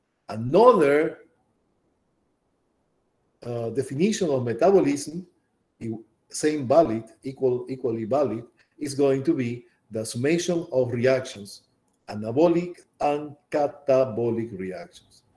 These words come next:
Anabolic, catabolic reaction, okay, reaction. Catabolic, what means catabolic? Write down this, breaking or broken down the nutrients, broken down the nutrients. Catabolism, catabolism, breaking down the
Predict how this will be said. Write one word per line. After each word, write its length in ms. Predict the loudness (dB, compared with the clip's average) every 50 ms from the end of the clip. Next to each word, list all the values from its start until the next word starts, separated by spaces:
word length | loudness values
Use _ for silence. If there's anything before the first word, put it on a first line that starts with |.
| _ _ _ _ _ _ _ _ _ -2
Anabolic, 680 | -2 0 4 4 4 8 10 10 10 8 6 0 -4 -8 -16 _ _ _ _ _ _ _
catabolic 520 | -2 -2 0 2 2 2 4 2 0 -2 -4
reaction, 380 | -8 -8 -10 -12 -16 -20 -20 _ _ _ _
okay, 120 | _ -8 -6
reaction. 360 | -6 -6 -6 -6 -10 -16 -20 _
Catabolic, 580 | -8 -4 2 4 6 8 10 10 8 8 4 2
what 240 | 4 4 4 4 4
means 260 | 2 2 2 0 2
catabolic? 640 | 2 2 2 4 4 4 4 4 2 2 0 -6 -10 -6
Write 280 | -2 0 0 2 2
down 220 | 2 0 0 0 -2
this, 280 | -2 -2 -2 -4 -8 -14 -20 _ _ _ _ _ _ -18
breaking 720 | -4 0 4 4 4 4 2 0 0 0 0 -2 -4 -8 -10
or 140 | -10 -6 -2
broken 440 | 0 0 0 0 -2 -4 -2 0
down 340 | 0 2 2 2 0 -2 -6 -10 -16 _ _ _ _ _ -8
the 180 | -6 -6 -4
nutrients, 460 | -2 -2 -2 -2 -4 -10 -18 -20 _ _ -6
broken 520 | -2 0 0 0 0 -2 -4 -6 -2 0
down 260 | 2 2 2 0 -2
the 100 | -4 -4
nutrients. 480 | -6 -6 -8 -12 -16 _ _ _ -20 _ _ _ _ _ _ _ _ _
Catabolism, 840 | 0 0 2 4 6 6 8 8 6 6 6 2 0 -2 -6 -12 -18 _ _ _ _ _ _ _ -10
catabolism, 760 | -8 -6 -2 2 4 6 6 6 4 2 -2 -4 -8 -10 -12
breaking 560 | -10 -2 2 2 2 2 0 -2 -2 -2 0
down 380 | 0 0 0 0 -2 -6 -8 -4
the 260 | -2 0 0 0